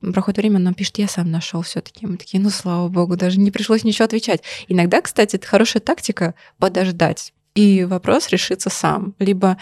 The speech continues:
будут какие-то дополнительные факторы, которые тебе помогут его решить. И это я научилась от своего мужа. А он в найме научился. Он говорит: «Обычно дают тебе задачу,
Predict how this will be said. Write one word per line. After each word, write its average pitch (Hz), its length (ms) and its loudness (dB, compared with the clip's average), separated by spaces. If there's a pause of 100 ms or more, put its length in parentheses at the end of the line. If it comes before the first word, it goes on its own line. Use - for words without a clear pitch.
(240)
будут 202 340 0
какие-то 180 640 -2 (460)
дополнительные 185 1200 0
факторы, 202 540 -2
которые 185 260 0
тебе 185 140 -6
помогут 190 480 0
его 175 120 0
решить. 175 500 -6 (100)
И 160 80 -2
это 196 200 -2
я 196 100 4
научилась 170 460 -2
от - 80 -10
своего 180 240 -2
мужа. 170 300 0 (380)
А 202 160 2
он 226 80 2
в 202 60 0
найме 196 280 2
научился. 185 640 -4
Он 185 140 0
говорит: 185 300 0
«Обычно 185 280 0
дают 214 220 0
тебе - 180 -12
задачу, 175 480 -2